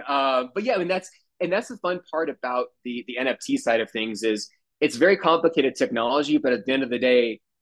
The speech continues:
the reason why we should be using the technology is to make experiences better. So I try to keep focus on the experience as opposed to the back end technology. So in fact,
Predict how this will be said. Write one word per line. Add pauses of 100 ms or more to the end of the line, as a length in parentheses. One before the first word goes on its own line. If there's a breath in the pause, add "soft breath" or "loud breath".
(200)
the
reason
why
we
should
be
using
the
technology
is
to
make
experiences
better.
So (160)
I
try
to
keep
focus
on
the
experience
as
opposed
to
the
back
end
technology.
So
in
fact,